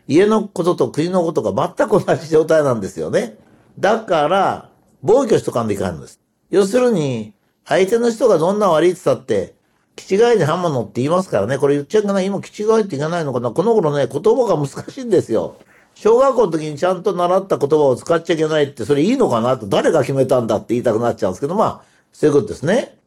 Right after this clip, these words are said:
この言葉をあんまりか-、あの、言葉狩りをしますとね、あー、議論がボケてきてですね、結構危なくなるってことあるんですね。まあ、いずれにしても、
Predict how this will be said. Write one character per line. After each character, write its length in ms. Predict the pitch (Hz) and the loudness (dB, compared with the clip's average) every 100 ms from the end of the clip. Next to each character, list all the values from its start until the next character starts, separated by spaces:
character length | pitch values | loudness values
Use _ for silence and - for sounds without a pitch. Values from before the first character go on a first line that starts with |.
| _ _ _ | _ _ _
こ 120 | 160 | -2
の 380 | 175 175 160 151 _ _ - | 0 0 -2 -6 _ _ -6
言 260 | 165 233 | 2 2
葉 200 | 240 240 | 4 4
を 100 | 180 | 2
あ 60 | 156 | 2
ん 80 | 175 | 0
ま 80 | 190 | -2
り 120 | 196 | -2
か-、 240 | - 160 _ | -4 -12 _
あ 60 | 135 | -8
の、 180 | 135 127 | -6 -6
言 240 | 139 - | -2 0
葉 120 | 180 | 2
狩 200 | 165 160 | 0 2
り 60 | 170 | 2
を 60 | 156 | 0
し 120 | 156 | -2
ま 100 | 165 | -4
す 100 | - | -4
と 120 | 98 | -4
ね、 280 | 104 87 - _ _ _ - | -4 -6 -12 _ _ _ -14
あ 680 | 107 104 104 95 87 71 - _ - | -8 -6 -6 -8 -12 -14 -16 _ -16
ー、 60 | 110 | -2
議 100 | 196 | 2
論 240 | 240 202 | 2 2
が 200 | 135 117 | 0 -2
ボ 340 | - 95 151 202 | -4 -4 0 2
ケ 180 | 269 | 0
て 140 | 139 117 | -2 -4
き 80 | - | -6
て 140 | 101 | -8
で 100 | 85 | -8
す 160 | - 107 | -8 -8
ね、 320 | 85 64 _ _ _ _ | -8 -12 _ _ _ _
結 180 | - - | -2 0
構 220 | - 147 | 2 0
危 80 | 156 | 0
な 120 | 185 | -2
く 80 | 180 | -2
な 160 | 180 170 | -2 -2
る 60 | |
っ 20 | 135 | -2
て 100 | 113 | -4
こ 80 | |
と 100 | 107 | -2
あ 60 | 104 | -2
る 80 | 90 | -4
ん 60 | |
で 80 | - | -10
す 120 | - | -14
ね。 120 | 123 127 | -10 -2
ま 80 | |
あ、 20 | 156 | 0
い 60 | |
ず 120 | 185 | 2
れ 100 | 262 | 0
に 100 | 269 | 0
し 40 | 196 | -2
て 120 | 226 | -2
も、 260 | 110 - | -2 -6